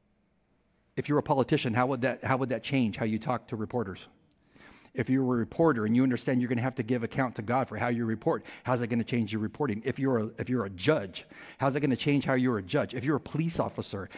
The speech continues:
how's that gonna change how you treat people? I mean, on and on goes the list, does it not? When you're a husband that takes business trips and you leave your wife and kids and you're off doing stuff with people from the office at hotels, it ch-, it changes how you think about yourself. This is why he says, "You're blessed as a nation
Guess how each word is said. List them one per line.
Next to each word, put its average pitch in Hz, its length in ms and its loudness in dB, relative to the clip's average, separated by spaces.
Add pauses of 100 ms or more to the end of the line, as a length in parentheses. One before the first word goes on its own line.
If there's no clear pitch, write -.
(120)
how's 139 180 2
that 143 140 -4
gonna 127 180 2 (140)
change 147 320 2
how 135 80 0
you 123 160 0
treat - 360 -6
people? 170 400 -4 (200)
I 143 40 2
mean, 151 160 2
on 165 140 6
and 190 100 6
on 185 140 6
goes 165 240 4
the 147 80 2
list, 214 240 4
does 127 160 2
it 131 60 0
not? 185 220 0 (440)
When 165 140 6
you're 190 140 8
a 170 40 4
husband 185 300 4
that 127 80 0
takes 147 180 4
business 190 400 2
trips - 360 -2 (180)
and 135 100 4
you 156 100 6
leave 180 200 6
your 165 120 4
wife 170 280 6
and 139 100 0
kids 202 300 4 (200)
and 131 120 6
you're 170 140 6
off 143 140 4
doing 190 240 6
stuff 170 300 2
with 131 100 -4
people 170 240 0
from 151 200 2
the 143 80 2
office 165 380 2
at 127 100 2
hotels, 143 400 4 (200)
it - 280 2
ch-, - 100 -2
it 180 160 0
changes 196 380 4
how 170 100 6
you 165 160 2
think 247 220 6
about 147 260 4
yourself. 110 420 0 (680)
This 185 140 4
is 269 60 0
why 240 140 8
he 208 80 6
says, 160 260 4
"You're 147 120 6
blessed 185 540 6
as 240 160 4
a 254 60 4
nation 190 640 4